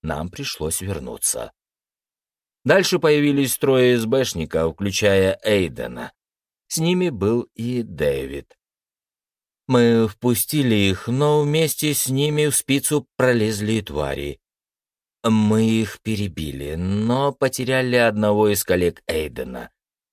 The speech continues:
Чуть позже выяснилось, что второй заражен. Затем выбросили тела в ось.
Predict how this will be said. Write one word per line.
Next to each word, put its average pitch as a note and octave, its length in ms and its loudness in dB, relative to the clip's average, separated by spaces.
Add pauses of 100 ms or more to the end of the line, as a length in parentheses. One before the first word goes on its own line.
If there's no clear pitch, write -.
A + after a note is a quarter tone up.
(180)
Чуть D#3 220 -4
позже C3+ 280 2
выяснилось, A#2+ 760 0
что - 480 0
второй G2 420 0
заражен. D2+ 680 -4 (480)
Затем C3+ 480 0
выбросили A2+ 640 -4
тела D#2+ 440 -6
в B1+ 120 -12
ось. B1+ 360 -6